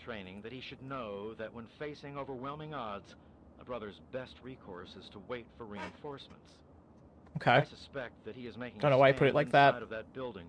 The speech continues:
Speaker 1: but an initiate won't be able to stand for long against those mutants.
Speaker 2: Hmm. What sort of exercise were you doing out here? Uh, push-ups? Pull-ups?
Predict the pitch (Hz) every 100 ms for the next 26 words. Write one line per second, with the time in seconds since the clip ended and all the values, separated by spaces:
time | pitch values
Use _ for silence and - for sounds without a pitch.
0 | - - - - - - 95 98 104 135
1 | - 87 87 104 131 113 113 107 92 -
2 | - 117 107 98 113 110 117 147 110 90
3 | 87 98 104 - 98 85 98 139 - -
4 | - - - - 165 175 139 139 - -
5 | - - - - - - - - - -
6 | - - - - - - - - - 147
7 | 135 147 - 127 127 139 135 143 156 131
8 | 131 131 127 - - - - - - -
9 | - - - 123 131 - - - - -
10 | - 127 - 170 - - - - - -
11 | 135 151 170 - -